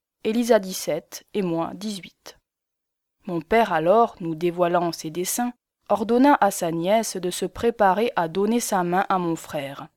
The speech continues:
Il aimait passionnément ce fils, qui pendant six ans avait été son fils unique, et ne pouvant lui laisser assez de fortune à son gré, il voulait lui assurer celle de sa pupille.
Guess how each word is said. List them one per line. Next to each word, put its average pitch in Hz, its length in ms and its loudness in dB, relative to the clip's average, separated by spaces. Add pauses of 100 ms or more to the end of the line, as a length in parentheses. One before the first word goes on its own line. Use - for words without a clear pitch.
(340)
Il 180 180 -2
aimait 190 300 2
passionnément 175 680 0
ce 208 200 -4
fils, - 420 -4 (260)
qui - 140 -2
pendant 196 320 2
six 214 440 -4
ans 247 220 4
avait 185 220 0
été 202 320 -2
son 202 180 -2
fils - 300 -6
unique, 165 420 -6 (320)
et 220 100 0
ne 208 120 2
pouvant 202 380 0
lui 165 180 0
laisser 220 480 -2
assez 185 240 0
de 156 100 -6
fortune 170 460 0
à 143 80 -6
son 202 220 -2
gré, 247 240 2 (320)
il 214 180 2
voulait 214 340 2
lui 165 200 0
assurer 220 420 2
celle 233 320 2
de 196 100 0
sa 214 160 0
pupille. 147 600 -10